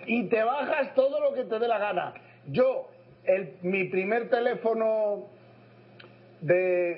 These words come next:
en el, con el que accedí a Google Play, me dio, me dio el furor,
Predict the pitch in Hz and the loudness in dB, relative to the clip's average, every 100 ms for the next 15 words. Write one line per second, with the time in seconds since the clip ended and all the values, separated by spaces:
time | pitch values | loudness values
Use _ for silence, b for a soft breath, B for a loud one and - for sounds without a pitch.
0 | - 175 180 185 180 - - 180 180 180 | -2 0 2 0 -2 -8 0 2 4 0
1 | 175 190 165 190 160 208 220 214 220 208 | 0 -2 0 0 0 2 0 0 0 -2
2 | 196 - 233 269 277 262 B B B 165 | -2 0 0 0 -2 -8 B B B 0
3 | 196 180 208 240 233 - 175 180 180 220 | 2 2 0 0 0 -2 0 0 2 0
4 | 226 226 220 - 208 190 139 202 208 240 | 2 0 -2 0 0 0 -2 0 2 2
5 | 262 - | 0 -2